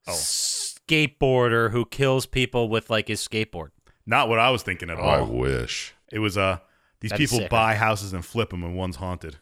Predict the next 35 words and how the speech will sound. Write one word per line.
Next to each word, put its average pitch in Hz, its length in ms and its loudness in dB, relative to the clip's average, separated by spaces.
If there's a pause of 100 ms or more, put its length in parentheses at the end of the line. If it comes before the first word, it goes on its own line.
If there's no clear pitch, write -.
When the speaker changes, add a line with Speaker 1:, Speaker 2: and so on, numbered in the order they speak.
Speaker 3:
That 78 240 0
would, 80 480 -4
closer. 104 560 -2 (180)
Speaker 2:
Oh, 302 320 0 (140)
that's 285 160 -4
a 302 40 -10
good 320 120 0
guess. 131 320 0 (500)
Speaker 3:
It's - 80 -10
about 117 220 4
a - 20 4
young 95 260 4
couple. 92 440 2
They're 85 240 -2
ju-, - 320 -4
they 90 80 2
wanna 78 340 2 (220)
try 95 180 2
to 78 80 -2
flip - 260 -2
a 78 60 -2
house. 78 380 2
They - 100 -6
quit - 220 -2
their 71 100 -6
jobs. 69 380 -2
They 71 40 -2
buy 69 200 0
this 65 180 -4
house 64 220 -2
to - 80 -8
try - 160 -4
to - 60 -6
flip - 260 -6
it. 58 160 -6